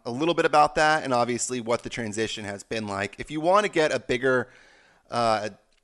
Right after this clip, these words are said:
bigger look at what, uh, happened behind the scenes and all that, there was a very good article written in the Orange County Register.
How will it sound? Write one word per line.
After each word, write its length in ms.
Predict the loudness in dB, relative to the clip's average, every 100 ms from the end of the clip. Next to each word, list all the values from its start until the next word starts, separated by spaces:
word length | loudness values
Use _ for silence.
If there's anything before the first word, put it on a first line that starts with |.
| -6
bigger 240 | 0 2 2
look 360 | 4 4 4
at 180 | 0 0
what, 260 | 2 2 2
uh, 80 | -6
happened 500 | -2 -2 0 -2 0
behind 300 | -2 -2 -4
the 60 |
scenes 640 | -4 -4 -2 -2 -4 -8 -10
and 520 | -6 -4 -4 -6 -8 -6
all 220 | -2 -2
that, 440 | -2 -2 -2 -4 -10 _ -10
there 80 | -6
was 100 | -4
a 60 |
very 280 | 0 2 2
good 140 | 2 2
article 500 | 2 0 0 0 2
written 300 | 0 -2 -6
in 60 |
the 60 | -6
Orange 320 | -6 -6 -8
County 240 | -8 -8
Register. 680 | -8 -10 -10 -6 -4 -4